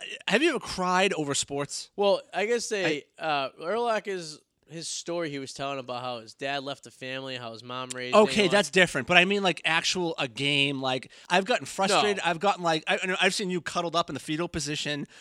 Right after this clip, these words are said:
Speaker 2: I
Speaker 1: I've
Speaker 2: just
Speaker 1: seen,
Speaker 2: shut off. Yeah,
Speaker 1: but,
Speaker 2: get
Speaker 1: like,
Speaker 2: angry, yeah.
Speaker 1: but, like, actually cry
Speaker 2: Yeah, no,
Speaker 1: because
Speaker 2: no,
Speaker 1: of a
Speaker 2: no.
Speaker 1: game or
Speaker 2: No,
Speaker 1: an
Speaker 2: no, no.
Speaker 1: event.
Speaker 2: I
Speaker 1: I
Speaker 2: would,
Speaker 1: mean,
Speaker 2: I
Speaker 1: that's
Speaker 2: would
Speaker 1: a heartfelt speech of, about your parent. That's
Speaker 2: Yeah, that's a
Speaker 1: different.
Speaker 2: different story.
Speaker 1: That's a
Speaker 2: Like,
Speaker 1: different story.
Speaker 2: it was, it was a told, it was a tearjerker because of the way he was telling the story. But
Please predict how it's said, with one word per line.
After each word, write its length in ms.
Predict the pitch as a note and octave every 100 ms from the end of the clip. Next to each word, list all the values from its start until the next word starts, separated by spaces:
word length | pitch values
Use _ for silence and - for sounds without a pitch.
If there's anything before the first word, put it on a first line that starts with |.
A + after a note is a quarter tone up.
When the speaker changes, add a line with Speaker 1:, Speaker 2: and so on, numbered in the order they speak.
| -
Speaker 2:
I 100 | E3
Speaker 1:
I've 60 | F3
Speaker 2:
just 100 | -
Speaker 1:
seen, 100 | A3
Speaker 2:
shut 120 | C#3
off. 260 | B2 A2+ -
Yeah, 60 | C3
Speaker 1:
but, 80 | A#3
Speaker 2:
get 80 |
Speaker 1:
like, 140 | A3+ G#3+
Speaker 2:
angry, 240 | C3 A#2 A#2
yeah. 140 | C3
Speaker 1:
but, 120 | B2
like, 160 | A3 G3+
actually 640 | G#3 A3+ A#3 - A#3+ F#3 C#3+
cry 920 | - - F#3 F#3+ G3+ G3+ C3 E2+ D2+ -
Speaker 2:
Yeah, 280 | D#3 D3+ B2
no, 200 | D3 C#3+
Speaker 1:
because 320 | - G#3 G3+
Speaker 2:
no, 40 | F3+
Speaker 1:
of 80 |
a 80 | D#3
Speaker 2:
no. 80 | C3
Speaker 1:
game 480 | A#2+ D#3 C#3 G2+ F#2 -
or 80 | C#3
Speaker 2:
No, 60 |
Speaker 1:
an 180 | A#2+ A#2+
Speaker 2:
no, 60 | G#2+
no. 40 |
Speaker 1:
event. 360 | B2 A#2 - - -
Speaker 2:
I 80 |
Speaker 1:
I 40 | F#3
Speaker 2:
would, 40 | G#3+ G#3
Speaker 1:
mean, 80 | - _
Speaker 2:
I 60 | G3+
Speaker 1:
that's 60 |
Speaker 2:
would 60 | A3+
Speaker 1:
a 20 |
heartfelt 420 | - D#3+ - D3 B2+
speech 300 | - C3 -
of, 80 | A2
about 160 | A2
your 80 | A2
parent. 320 | - B2+ A2
That's 140 | B2+ F3
Speaker 2:
Yeah, 80 |
that's 180 | C#3+ E3+
a 20 |
Speaker 1:
different. 280 | A3 E3+ C#3+
Speaker 2:
different 0 |
story. 280 | - C3 A2+
Speaker 1:
That's 120 | D3+
a 40 | E3
Speaker 2:
Like, 40 |
Speaker 1:
different 260 | D3 B2 A2+
story. 240 | - A2
Speaker 2:
it 40 | G#3+
was, 160 | G3
it 100 | G3+
was 80 | G3
a 60 | D#3+
told, 420 | - F#3+ F#3 C#3
it 140 | C#3 E3
was 140 | D3+
a 60 | C#3
tearjerker 520 | G#3+ G#3 D3 C#3+ C3
because 220 | C3 C#3+
of 40 | C3
the 80 |
way 100 | C#3
he 80 | C#3+
was 80 | A#2+
telling 200 | C#3 B2+
the 40 |
story. 240 | G#2+ C3+ A#2
But 160 | C3